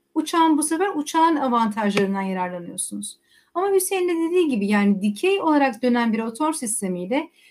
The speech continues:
yatay olarak dönen bir rotor sistemin aerodinamik alanları çok farklı. O yüzden de tabii orada kayıplar oluyor ama işte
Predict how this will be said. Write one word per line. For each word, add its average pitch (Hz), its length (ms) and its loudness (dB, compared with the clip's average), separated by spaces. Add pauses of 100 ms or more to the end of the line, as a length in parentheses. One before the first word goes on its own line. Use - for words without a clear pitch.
(160)
yatay 247 280 4
olarak 294 320 2
dönen 262 300 2
bir 254 40 2
rotor 262 280 0
sistemin 254 500 -2
aerodinamik 262 500 2
alanları 269 440 0
çok 302 300 -4
farklı. 196 520 -4 (360)
O 339 120 -2
yüzden 285 320 4
de 311 60 -4
tabii 330 160 -2
orada 320 220 0
kayıplar 339 400 -2
oluyor 240 300 2
ama 339 120 2
işte 302 320 -4